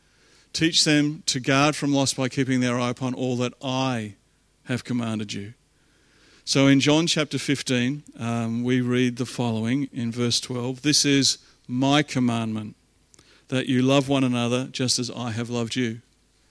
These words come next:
In verse seventeen, "This I command you, that you love one another." And then over in John chapter thirteen, he says, "A new commandment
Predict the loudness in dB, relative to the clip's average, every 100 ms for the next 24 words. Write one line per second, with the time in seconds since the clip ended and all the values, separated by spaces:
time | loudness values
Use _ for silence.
0 | _ _ _ _ -4 0 4 6 6 6
1 | 4 4 4 4 2 4 4 4 -2 _
2 | -2 4 4 4 2 2 0 -2 -4 -6
3 | -10 _ _ -6 -4 -2 -2 0 0 -2
4 | -4 _ _ _ _ -4 -2 0 -2 -4
5 | -8 -14 _ _ -20 _ -8 0 4 6
6 | 6 6 4 4 4 2 0 -4 -6 -2
7 | 0 0 2 2 2 -2 -8 -16 -16 -6
8 | 0 2 2 0 -2 0 2 4 2 2
9 | 0 2 0 -2 -4